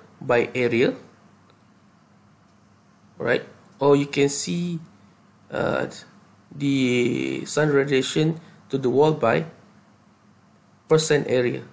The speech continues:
So now I choose solar radiation to the wall by the area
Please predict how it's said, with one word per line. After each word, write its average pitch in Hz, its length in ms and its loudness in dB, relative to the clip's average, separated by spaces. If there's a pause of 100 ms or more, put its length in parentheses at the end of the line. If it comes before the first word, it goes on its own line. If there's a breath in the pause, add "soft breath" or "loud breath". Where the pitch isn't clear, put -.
(920 soft breath)
So - 260 -4 (340)
now 175 360 0 (180)
I 139 80 -8
choose - 480 -6 (680 soft breath)
solar 160 300 2
radiation 143 540 2
to 135 100 0
the 127 100 2
wall 156 460 0 (220)
by 143 440 0
the - 280 -6
area 139 380 2